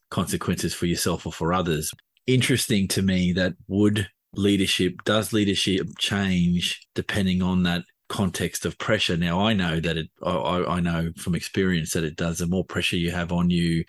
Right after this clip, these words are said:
the more you're either gonna respond and adapt to that pressure or not. And from your experience, do you think in the military context that they are trained to deal with ambiguity and change in a different way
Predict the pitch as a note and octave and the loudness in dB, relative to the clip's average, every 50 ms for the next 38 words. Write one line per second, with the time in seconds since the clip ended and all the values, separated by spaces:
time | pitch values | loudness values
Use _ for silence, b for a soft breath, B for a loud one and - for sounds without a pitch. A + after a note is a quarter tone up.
0 | _ _ - G2+ F#2+ G2 F#2+ F#2 E2+ F2+ F2+ F2 F2 E2 F2+ E2+ F#2+ F2+ F2 F2 | _ _ 0 2 2 4 4 2 2 2 2 2 2 0 0 0 0 0 0 0
1 | E2 E2+ E2 - - - F#2+ F#2 F#2 F2+ F2 F2 E2 - - - _ - F#2 F#2 | -2 -2 -4 -4 -2 0 0 2 4 4 4 2 0 -2 -8 -16 _ -6 -4 -4
2 | F2 E2 D#2+ F#2+ G2 G2 - - F#2+ F2 D#2+ - - - G2 - - F#2+ F2 - | -2 -2 -2 -2 -2 -4 -4 -2 -2 -2 -2 -4 -4 -4 -2 -2 0 0 0 0
3 | E2 E2+ E2+ F2 F#2+ G2 F2+ E2+ - - F2 F#2 F#2 F2+ F2+ E2 - _ - - | 0 2 2 2 2 2 0 0 -2 -2 0 2 2 2 2 0 -2 _ 0 2
4 | G#2+ A2+ C#3 D#3 D#3+ C3+ - - - A#2 G#2+ G#2 G2+ F#2+ - - - - G2+ F#2 | 4 6 6 6 6 4 2 0 0 2 4 4 2 2 0 -2 -2 0 0 0
5 | - - A#2 A#2 A#2+ A2+ - - G#2+ G2 F#2+ F2+ F2 F#2 G2 G#2 A2+ A2 - - | 2 2 2 2 2 2 0 2 2 4 4 4 4 4 4 4 2 2 0 0
6 | G#2 F#2 - - - F#2+ F#2 F2 - - F#2 E2+ E2 - - - F#2 F2 F2 D#2+ | -2 -2 -2 0 0 0 0 0 -2 -2 -4 -2 -2 -4 -4 -2 0 -2 -2 -4
7 | - _ _ _ - G2+ G2+ G2 F#2+ F2 - - A2+ G2 G2 F#2+ F#2+ F#2 F2 - | -8 _ _ _ 0 2 2 2 0 0 -2 -2 0 0 2 2 2 2 0 0
8 | - F2 E2+ - G2 F#2 F#2 F#2+ G2+ G2 F#2 F#2+ F#2+ F2+ - G2+ F#2+ F#2+ F#2 E2+ | -2 -4 -2 0 2 2 4 4 4 4 4 4 2 2 0 0 0 0 0 0
9 | F2 - F2+ F#2 F#2 F#2 F#2 F2+ F#2 F2+ F2+ E2+ E2+ - - F#2 F2 F2+ F#2 F2+ | -2 -2 0 2 2 2 2 2 2 0 0 0 -2 -2 -2 0 0 0 2 2
10 | F2+ F2+ F2+ F2 - - G#2+ F#2+ F#2 E2+ F2+ - G2+ F2 - - G#2+ - E2+ F2+ | 2 2 0 0 -2 -2 0 0 0 0 -2 -2 -2 -2 -2 -4 -4 -2 -2 -2
11 | F#2 F2+ F2+ F#2 F2+ F2+ | 0 0 0 0 0 -2